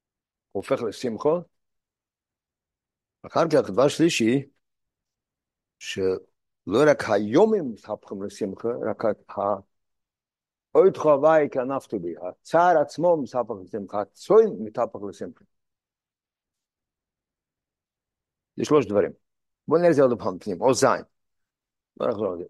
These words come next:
יצחק, גאל האק שם שבת.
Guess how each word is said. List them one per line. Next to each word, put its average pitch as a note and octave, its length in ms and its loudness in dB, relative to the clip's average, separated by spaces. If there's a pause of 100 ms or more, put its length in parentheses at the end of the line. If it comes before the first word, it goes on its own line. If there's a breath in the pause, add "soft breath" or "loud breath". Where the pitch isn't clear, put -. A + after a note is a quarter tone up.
יצחק, A#2 460 -6 (1400)
גאל C#3+ 120 -12
האק G2 100 -14
שם - 160 -20
שבת. - 200 -20